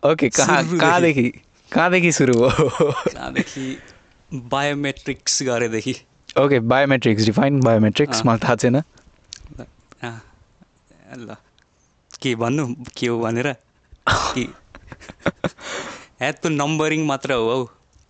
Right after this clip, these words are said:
Speaker 2: लेबल
Speaker 1: अँ।
Speaker 2: लाउने।
Speaker 1: ओके, केमा लेबल लाउने?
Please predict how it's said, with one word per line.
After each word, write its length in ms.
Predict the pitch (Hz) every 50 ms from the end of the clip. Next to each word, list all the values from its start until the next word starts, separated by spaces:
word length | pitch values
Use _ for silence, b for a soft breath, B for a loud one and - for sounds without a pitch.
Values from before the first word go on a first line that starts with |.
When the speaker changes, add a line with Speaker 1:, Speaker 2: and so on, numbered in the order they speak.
| _ - 127
Speaker 2:
लेबल 260 | 131 120 113 120 127
Speaker 1:
अँ। 40 | 123
Speaker 2:
लाउने। 440 | 120 117 113 113 113 113 117 120 120 _ _ _ _ _ _ _ _ -
Speaker 1:
ओके, 280 | 131 123 110 - 127 123
केमा 300 | 135 - - 160 151 143
लेबल 260 | 135 123 110 110 107
लाउने? 260 | 110 117 135 143 131